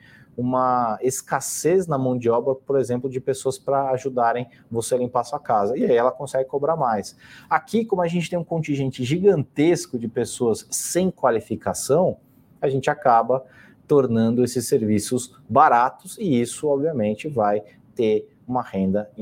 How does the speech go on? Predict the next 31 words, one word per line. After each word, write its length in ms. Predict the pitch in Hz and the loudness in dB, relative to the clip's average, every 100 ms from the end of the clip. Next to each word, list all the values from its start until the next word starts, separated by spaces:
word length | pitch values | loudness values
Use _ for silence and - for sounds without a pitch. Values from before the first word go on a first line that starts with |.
| 101 | -6
menor 440 | 131 131 98 98 | -4 -2 0 -2
também. 360 | - 160 117 104 | -6 -4 -2 -2
Então, 300 | - 156 160 - - _ | -2 -2 -4 -12 -20 _
não 160 | 170 196 | 0 2
é, 320 | 208 190 147 | 4 4 2
o 100 | 143 | 0
discurso 460 | 143 - 214 196 | -2 -4 -4 -2
não 80 | 202 | -2
é 40 | 208 | -2
sempre 380 | 214 202 135 | -2 -2 2
esse, 300 | 131 147 139 | 4 4 0
a 40 | 120 | -4
história 380 | - 143 147 131 | -6 -4 -2 0
de 140 | 131 | 0
juros 540 | 107 117 135 131 113 | 0 0 2 2 -2
só 240 | - 135 135 | -2 2 2
ajuda 420 | 113 101 120 113 | 2 -2 -4 -2
os 160 | 104 - | -4 -6
ricos 560 | - 147 - - 117 | -8 -8 -8 -12 -10
a 80 | 110 | -8
ganharem 400 | 110 113 120 117 | -6 -4 -2 0
mais 240 | 113 117 | 0 -2
dinheiro, 760 | 104 101 101 117 131 123 117 107 | 0 0 0 0 2 2 2 0
tal, 200 | - 110 | -2 -6
tal, 200 | - 104 | -4 -6
tal. 300 | - 92 101 | -6 -6 -4
É, 360 | 151 175 143 - _ - - - _ | -4 -2 -4 -4 _ -20 -20 -20 _
eu 80 | 120 | 2
acho 220 | 123 127 | 2 2
que 60 | 156 | 0
é, 100 | 147 | 0